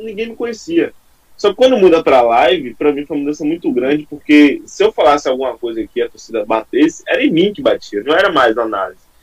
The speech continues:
Então foi, eu tive que também começar a, a aceitar melhor as críticas que vinham, porque veio muita crítica, muita discordância. Então,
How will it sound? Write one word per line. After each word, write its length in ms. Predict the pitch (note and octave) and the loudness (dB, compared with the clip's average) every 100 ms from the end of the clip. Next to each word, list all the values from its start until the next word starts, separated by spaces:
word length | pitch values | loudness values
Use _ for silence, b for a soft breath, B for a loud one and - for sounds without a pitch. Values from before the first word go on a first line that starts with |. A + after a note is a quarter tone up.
| _ _ | _ _
Então 200 | - C#3 | 0 0
foi, 240 | C#3+ F3+ E3 - | 4 4 4 2
eu 140 | D3 | 0
tive 260 | - F#3+ G3+ | 0 -4 -4
que 160 | - | -10
também 680 | - C3+ B2+ C#3+ E3 E3 B2 - _ - | -4 -2 0 0 0 -2 -6 -16 _ -2
começar 460 | D3 C#3 D#3 D#3 D3 | 0 2 2 2 2
a, 120 | B2+ | -4
a 440 | B2+ - B2 A#2+ A#2 | -4 -2 0 0 -2
aceitar 520 | A#2+ - C#3+ D3+ E3+ | -6 -4 -4 -2 -2
melhor 240 | F3+ C3+ C3+ | -2 -2 -2
as 160 | C#3 | -4
críticas 480 | - C#3 C3+ C3 B2 | -12 -12 -10 -14 -14
que 160 | - A2 | -16 -16
vinham, 300 | A2 C3+ C#3 _ _ _ | -10 -10 -10 _ _ _
porque 200 | _ C3 | _ -2
veio 280 | A2+ D3 D3 | 2 2 2
muita 320 | B2 B2 A2+ | -2 -4 -6
crítica, 400 | - B2+ C3 A#2+ | -2 -2 -2 -8
muita 420 | A2+ B2 C3 A#2+ - _ _ _ | -8 -8 -4 -6 -8 _ _ _
discordância. 800 | - A#2 A2+ G#2+ B2+ C#3+ B2 - _ _ _ _ _ B2 | 0 0 2 2 2 2 -4 -10 _ _ _ _ _ -14
Então, 440 | A#2+ C3 C3 C#3 | -2 2 4 4